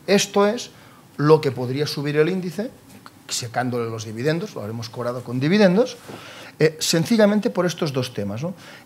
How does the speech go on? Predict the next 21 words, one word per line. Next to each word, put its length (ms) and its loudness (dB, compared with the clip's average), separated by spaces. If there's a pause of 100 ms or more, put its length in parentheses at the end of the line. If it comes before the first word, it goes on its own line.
Está 320 4
claro 340 10 (140)
que 80 0
ahí 100 4
ya 140 6
puede 160 2
argumentarse, 800 0
"Oiga, 280 0 (380)
¿por 280 6
qué 380 4
el 240 2
descuento 460 0
fundamental 720 2
tiene 220 2
que 120 -2
cerrarse 420 -4
en 40 -4
un 80 0
año?". 200 2 (560)
Es 120 -12
verdad, 340 0